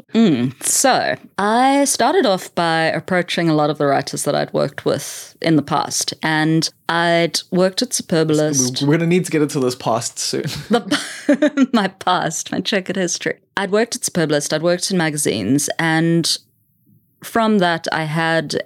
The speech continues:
Speaker 1: a kind of a network of people that I enjoyed working with.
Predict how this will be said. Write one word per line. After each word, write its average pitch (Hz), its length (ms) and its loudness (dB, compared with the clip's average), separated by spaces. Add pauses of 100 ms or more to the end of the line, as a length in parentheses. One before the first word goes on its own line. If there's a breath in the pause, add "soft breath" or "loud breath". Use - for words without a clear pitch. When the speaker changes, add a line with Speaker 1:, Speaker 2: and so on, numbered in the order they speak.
Speaker 1:
a 151 600 2
kind 151 180 -2
of 139 80 0
a 156 40 2
network 147 540 2
of - 160 -12
people 147 340 -2
that - 160 0
I 143 140 0
enjoyed - 680 0 (640)
working 147 340 0
with. - 320 -4